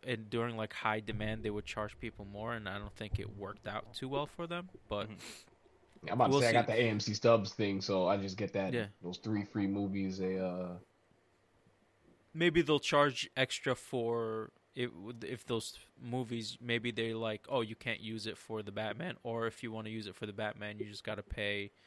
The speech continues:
Speaker 1: I don't know, five dollars extra. I don't know how it's gonna work.
Speaker 2: Mm-hmm.
Speaker 1: We'll, we'll see, but, um, The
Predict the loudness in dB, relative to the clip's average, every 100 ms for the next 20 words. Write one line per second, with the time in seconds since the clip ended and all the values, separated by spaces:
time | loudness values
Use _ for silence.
0 | -20 -20 -18 -20 -20 -14 -12 -12 -10 -6
1 | -6 -6 -6 -6 -8 -12 -14 -16 -20 _
2 | _ 6 6 6 4 2 -2 -4 -6 -10
3 | _ -18 -12 -4 -4 -4 -6 -6 -4 -6
4 | -4 -4 -6 _ -16 -10 -6 -6 -8 -14
5 | -18 _ -20 _ _ _ -20 _ _ -20
6 | -20 -20 _ _ _ 2 2